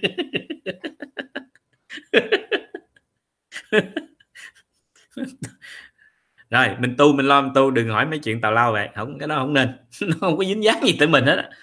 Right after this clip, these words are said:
Chuyện của mình là tu, chứ không phải là để biết có thần thông tự tại. À, câu số mười, Lê Phương Thảo: "Thưa thầy,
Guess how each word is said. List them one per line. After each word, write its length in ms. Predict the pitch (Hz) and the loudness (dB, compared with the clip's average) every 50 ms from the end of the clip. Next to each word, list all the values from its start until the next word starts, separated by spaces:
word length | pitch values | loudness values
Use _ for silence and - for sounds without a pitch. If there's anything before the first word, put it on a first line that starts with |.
| _ _ - | _ _ 0
Chuyện 200 | - 151 156 170 | 2 2 2 2
của 60 | 196 | 4
mình 160 | 156 147 139 | 4 4 4
là 80 | 139 135 | 4 4
tu, 320 | 139 175 190 175 139 131 - | 6 6 8 8 6 4 2
chứ 60 | 180 | 0
không 100 | 180 165 | 0 0
phải 100 | 160 170 | 0 2
là 120 | 165 147 | 2 2
để 240 | 135 127 139 160 185 | 4 4 2 2 0
biết 260 | 180 175 190 202 180 202 - - | 2 4 4 4 4 2 0 2
có 140 | 180 208 - | 2 4 4
thần 140 | - 147 135 135 | 4 2 2 2
thông 180 | 156 165 160 - | -2 -2 0 -2
tự 100 | 139 135 | 0 2
tại. 220 | 131 139 147 143 - - - - - - _ _ _ _ _ _ - - - - _ _ _ _ _ _ _ - - - - _ _ _ _ _ _ _ _ _ _ _ _ _ _ _ _ _ _ _ _ _ _ | 2 2 2 0 -2 -10 -18 -20 -20 -20 _ _ _ _ _ _ -20 -20 -20 -20 _ _ _ _ _ _ _ -20 -20 -20 -20 _ _ _ _ _ _ _ _ _ _ _ _ _ _ _ _ _ _ _ _ _ _
À, 180 | - 120 120 110 | 0 0 2 4
câu 120 | 139 143 143 | 4 4 6
số 140 | 165 170 | 6 6
mười, 300 | 156 143 135 120 107 101 - | 6 6 6 6 6 2 0
Lê 260 | - 123 143 156 160 | 0 2 4 4 4
Phương 220 | 143 160 156 151 139 | 4 2 -2 -2 0
Thảo: 440 | 123 98 110 135 170 - - - _ | 2 2 2 2 0 -2 -8 -16 _
"Thưa 140 | - 156 147 | -2 0 2
thầy, 260 | 139 135 117 107 92 | 4 4 4 4 2